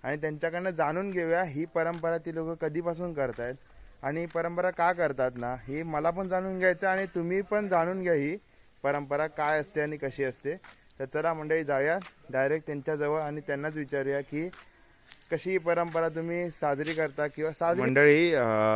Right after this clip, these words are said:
इथे नि-, अ, आपल्या बारक्याचं घर आणि हा त्याचा समोरचा असा रस्ता आहे. आणि बघा ना, आजूबाजूला पूर्ण आहे ना जंगल आहे. ओ, बोल ना बाबा. निखिल काहीतरी बोलतोय,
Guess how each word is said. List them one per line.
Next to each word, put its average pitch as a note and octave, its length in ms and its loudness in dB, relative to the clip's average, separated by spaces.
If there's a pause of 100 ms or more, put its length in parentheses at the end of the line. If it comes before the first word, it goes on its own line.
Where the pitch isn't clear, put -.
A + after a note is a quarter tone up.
(140)
इथे A2+ 300 2
नि-, C3 220 0
अ, A#2+ 80 2
आपल्या A2+ 500 2
बारक्याचं A#2 560 2
घर A#2+ 200 4 (1200)
आणि A2+ 200 -4
हा A#2 240 0
त्याचा B2+ 520 4 (120)
समोरचा C3 500 2
असा C3+ 400 6 (260)
रस्ता A#2+ 380 2
आहे. D3+ 200 8 (840)
आणि A#2 100 -10
बघा C3+ 280 4
ना, C3+ 180 4 (420)
आजूबाजूला B2 520 4
पूर्ण B2+ 400 0
आहे B2 180 2
ना A2+ 160 -2 (420)
जंगल A2+ 380 0
आहे. G#2+ 120 -2 (1120)
ओ, F#3+ 240 12 (580)
बोल E3+ 180 12
ना A3+ 120 12
बाबा. F3+ 280 12 (760)
निखिल C3+ 240 0
काहीतरी C#3+ 260 8
बोलतोय, C3+ 460 4